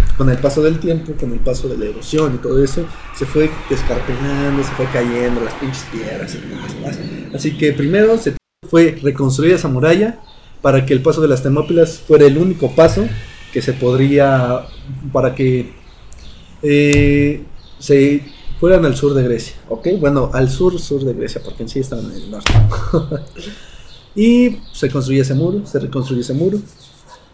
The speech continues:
y ahora sí, el que estuvo a cargo del contingente de las Termópilas, de ese contingente hoplita griego, era ni más ni menos el famoso ahorita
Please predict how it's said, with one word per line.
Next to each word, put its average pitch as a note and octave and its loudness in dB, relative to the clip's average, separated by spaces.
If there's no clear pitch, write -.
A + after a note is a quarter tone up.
y D#3 2
ahora D3 8
sí, D#3+ -2
el C3 -2
que C3+ -4
estuvo D#3+ 4
a D#3+ 4
cargo E3 4
del B2 2
contingente C3+ 0
de C3+ 4
las A2+ -4
Termópilas, C#3 -2
de B2 -6
ese C3 -8
contingente C3+ -6
hoplita D3 -6
griego, B2 -2
era D#3 4
ni C#3+ 0
más C#3+ 2
ni D3+ 0
menos E3+ 0
el B2 -2
famoso D3+ 0
ahorita C3+ 0